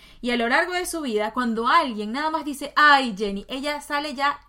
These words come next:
siente el trigger, o sea, siente eso de, "No se puede". El problema de esta chica es que ella dice que busca validación en las personas, que nadie nunca le dio apoyo en sus sueños.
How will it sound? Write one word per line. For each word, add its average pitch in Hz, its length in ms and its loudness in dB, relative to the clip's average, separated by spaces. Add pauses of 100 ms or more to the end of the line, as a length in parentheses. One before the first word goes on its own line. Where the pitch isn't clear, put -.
(140)
siente 330 380 -4
el 202 120 -2
trigger, 185 360 -4
o 202 60 -8
sea, 233 120 -8
siente 311 380 -4
eso 311 140 -6
de, 247 200 -4 (680)
"No 220 160 -6
se 240 100 -8
puede". - 380 -10 (200)
El 233 140 -4
problema 233 320 -4
de 311 60 -4
esta 294 180 -8
chica 214 300 -10
es 202 80 -14
que 240 80 -8
ella 262 160 -6
dice 220 320 -8
que 208 80 -10
busca 247 260 -8
validación 214 600 -4
en 208 80 -6
las 185 100 -14
personas, 185 520 -14 (320)
que 262 120 -6
nadie 320 260 0
nunca 320 420 -4
le 208 120 -4
dio 240 100 -4
apoyo 240 640 -4
en 247 160 -4
sus 240 160 -6
sueños. 294 500 -6